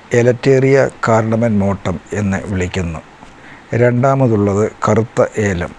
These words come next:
അല്ലെങ്കിൽ വെളുത്ത ഏലം. ഇതിനെ കാർഡമൻ അമോമം സുബുലേറ്റം എന്ന് വിളിക്കുന്നു. രണ്ടും സുഗന്ധമുള്ളതാണ്. ആഹാരപദാർത്ഥങ്ങൾക്ക് മണവും രുചിയും ലഭിക്കാനായിട്ട്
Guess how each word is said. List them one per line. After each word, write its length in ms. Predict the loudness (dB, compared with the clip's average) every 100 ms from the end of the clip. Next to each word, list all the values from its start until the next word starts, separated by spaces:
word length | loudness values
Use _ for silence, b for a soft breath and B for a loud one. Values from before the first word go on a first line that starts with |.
| -16 -6
അല്ലെങ്കിൽ 380 | -2 0 2 2 2
വെളുത്ത 400 | 2 0 0 -2 0
ഏലം. 280 | -4 -4 -8 -14 -20 -20 B B B B B 0
ഇതിനെ 440 | 2 2 2 -2 -4 -2
കാർഡമൻ 440 | 0 2 0 0 -4 -6
അമോമം 480 | -2 2 2 2 -2 -8 -20 -20 -20 -10
സുബുലേറ്റം 720 | -4 0 2 2 2 2 -2 -2
എന്ന് 320 | -2 -2 -2 -4 -2
വിളിക്കുന്നു. 460 | -2 -2 -6 -8 -14 B -6 0
രണ്ടും 560 | 0 2 2 2 0 -6 -6 -2
സുഗന്ധമുള്ളതാണ്. 960 | 0 0 2 2 2 2 0 -2 -4 -6 -10 -12 -4
ആഹാരപദാർത്ഥങ്ങൾക്ക് 1400 | -2 0 0 2 0 0 0 0 -2 -2 -2 -2 -4 -2
മണവും 580 | -2 0 2 0 -2 -2
രുചിയും 380 | 0 0 2 2 2
ലഭിക്കാനായിട്ട് 840 | 0 -2 -2 0 0 -2 -2 -4